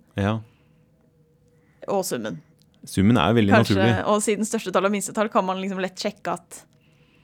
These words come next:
Speaker 2: det bytter helt sånn, det bytter helt ut fra hvilke tall du velger.
Speaker 1: Mm.
Speaker 2: Så du kan ikke si at det er det samme hver gang, for det er jo et eller annet som... vi har kontroll på,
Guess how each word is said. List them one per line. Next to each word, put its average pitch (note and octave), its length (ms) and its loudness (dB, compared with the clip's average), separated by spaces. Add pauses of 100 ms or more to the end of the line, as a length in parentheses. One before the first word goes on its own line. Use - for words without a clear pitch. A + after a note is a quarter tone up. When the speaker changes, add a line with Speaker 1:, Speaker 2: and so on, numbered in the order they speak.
(600)
Speaker 2:
det G3+ 300 0
bytter F#3 400 -2
helt E3+ 280 -4
sånn, D#3 280 -6 (420)
det G3+ 340 -2
bytter G#3 300 -4
helt F3+ 240 -6
ut E3+ 120 -10
fra F#3+ 200 -4
hvilke F#3 640 -8 (200)
tall F3+ 320 -2
du F3+ 180 -4
velger. E3+ 480 -4 (160)
Speaker 1:
Mm. G#2 380 4 (340)
Speaker 2:
Så G3+ 180 -10
du F#3+ 140 -4
kan F3+ 160 -6
ikke F#3 160 -6
si F3 180 -4
at F3 160 -6
det E3 80 -2
er E3+ 240 -2
det F3 60 -8
samme E3+ 360 -4
hver E3 220 -2
gang, G#3 160 -2
for G#3 80 -2
det G#3 80 4
er A3 60 2
jo A3 80 -4
et - 80 -10
eller G3+ 160 0
annet F#3 160 -10
som... F#3+ 180 -4 (500)
vi G#3 80 -4
har G3 80 0
kontroll G3 460 -4
på, G3 240 -2